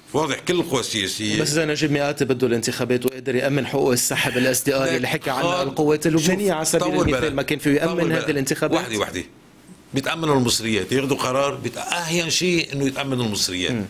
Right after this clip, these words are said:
Speaker 1: وأنا عم بحكي كلام مسؤول عنه.
Speaker 2: بس قرار شو اللي
Speaker 1: أهين
Speaker 2: بدها
Speaker 1: شيء
Speaker 2: قرار من مجلس النواب
Speaker 1: هلأ
Speaker 2: يتأمنوا المصريات، أستاذ سمير؟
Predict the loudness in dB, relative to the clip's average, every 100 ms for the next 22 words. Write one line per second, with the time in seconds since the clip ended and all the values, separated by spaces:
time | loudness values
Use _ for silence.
0 | -10 -6 -6 -6 -12 -6 -4 -2 -6 -12
1 | -18 -8 -6 -2 -4 -4 -10 -4 -2 0
2 | 0 0 0 2 2 2 2 0 0 0
3 | 0 0 -2 2 2 2 0 0 2 2
4 | 2 0 0 -2 0 2 2 2 4 2
5 | 2 0 0 0 -2 -2